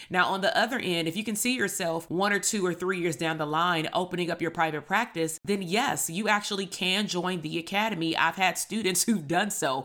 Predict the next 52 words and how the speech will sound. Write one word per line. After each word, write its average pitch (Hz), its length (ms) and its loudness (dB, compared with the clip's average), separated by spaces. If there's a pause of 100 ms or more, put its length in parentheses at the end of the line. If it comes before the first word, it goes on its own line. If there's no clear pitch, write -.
(280)
a 226 140 4
lot 226 240 4
of 156 120 0
them, 143 240 0 (100)
in 185 200 2
which 185 180 2
they 170 300 0
are 185 180 2
under 175 220 0
the 208 160 -2
umbrella 165 560 0
of 165 100 2
someone 180 380 2
else's 180 320 0
group 208 200 -4
practice, 151 560 -2
and 165 160 0
they 190 140 4
want 208 200 0
to 208 100 0
learn 165 300 0
how 165 180 2
to 160 220 -4
build 147 280 -4
their - 160 -2
own 247 160 0
practice. - 560 -6
Now, 185 120 2
you 208 180 0
may 247 140 2
be 196 100 0
wondering, 160 540 0
"Well, 165 420 2 (140)
can't 208 200 0
the 220 80 0
person 214 380 2
who 196 420 -2
is 180 180 2
the 180 120 4
owner 185 260 2
of 185 140 2
the 190 80 0
group 185 160 -2
practice 196 420 0
teach - 280 -4
them 185 140 0
how 185 120 4
to 175 80 4
have 175 220 0
their 175 160 0
own 175 180 0
practice?" 214 540 -2